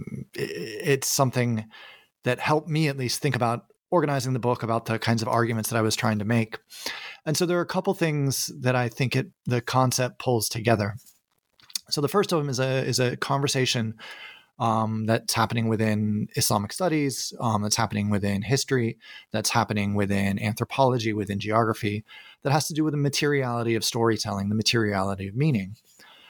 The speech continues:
Uh, and so although this work takes a variety of forms, one of the key sort of interventions and contributions that it makes is that the meaning of things is actually shaped by and mediated by the, the materiality of things.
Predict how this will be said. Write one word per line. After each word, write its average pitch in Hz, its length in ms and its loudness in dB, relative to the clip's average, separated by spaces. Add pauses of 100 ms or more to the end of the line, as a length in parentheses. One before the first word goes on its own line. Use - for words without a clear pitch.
(220)
Uh, 110 400 0
and 127 100 -6
so 127 240 2
although 139 280 0
this 127 240 -2
work 120 260 0
takes - 520 0
a 131 60 0
variety 117 440 0
of 120 80 -4
forms, 107 460 -6
one 117 120 2
of 113 80 2
the 113 100 2
key 113 400 0
sort 107 220 -2
of 104 120 -6
interventions 110 640 0
and 104 140 -2
contributions 101 720 0
that 98 140 -4
it - 80 -12
makes 208 400 0 (420)
is 127 200 -2
that 127 240 2
the 135 80 -6
meaning 175 340 0
of 120 80 -6
things 101 480 -4 (440)
is 131 240 4
actually 127 480 0
shaped 123 440 0
by 110 440 0 (420)
and 120 160 -2
mediated 131 460 2
by 110 320 0 (100)
the, 117 480 0
the 127 80 2
materiality 120 760 0
of 95 80 -10
things. - 400 -4